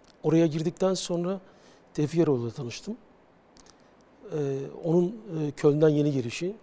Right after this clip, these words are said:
ve futbola çok farklı bir bakışı.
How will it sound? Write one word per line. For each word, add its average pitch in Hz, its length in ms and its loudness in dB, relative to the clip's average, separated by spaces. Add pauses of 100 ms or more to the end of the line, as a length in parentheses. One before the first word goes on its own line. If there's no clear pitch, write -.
(560)
ve 156 60 0
futbola 156 400 2
çok 151 220 -2
farklı 151 440 -4
bir 139 200 -4
bakışı. - 1120 -8